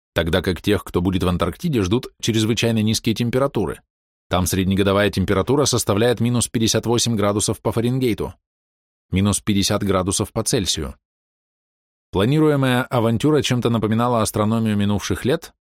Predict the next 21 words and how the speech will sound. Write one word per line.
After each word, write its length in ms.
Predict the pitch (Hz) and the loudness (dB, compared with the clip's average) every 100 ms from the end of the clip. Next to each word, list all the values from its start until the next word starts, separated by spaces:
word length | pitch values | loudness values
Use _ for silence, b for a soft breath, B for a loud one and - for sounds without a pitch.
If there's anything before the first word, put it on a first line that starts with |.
| _ _ - | _ _ -4
когда 220 | 80 87 | 0 2
учёные, 380 | 90 117 120 101 | 2 2 0 0
чтобы 220 | 104 98 | 0 -2
чуть 200 | 104 104 | -2 -2
лучше 240 | 117 - | -2 -2
понять 320 | 95 95 101 - | 0 0 0 -2
секреты 360 | 90 104 101 | 0 0 0
космоса, 460 | - 131 131 117 110 | 0 0 2 0 2
ездили 400 | 110 120 113 110 | 2 2 2 0
по 160 | 107 | 0
всему 260 | 95 110 113 | 0 0 2
земному 440 | 101 104 104 98 | 2 2 2 0
шару, 340 | - 104 151 _ _ _ - | 0 0 -2 _ _ _ -2
изучая 480 | 113 107 113 143 131 | 2 2 2 2 2
небо 260 | 127 117 | 2 0
там, 220 | 110 131 120 | 0 0 0
где 120 | 107 | 2
вести 260 | 107 - | 0 0
наблюдение 500 | 120 104 107 120 120 | -2 0 0 0 0
лучше 280 | 107 110 113 | 0 0 -2
всего. 380 | - 135 95 | -2 -2 -2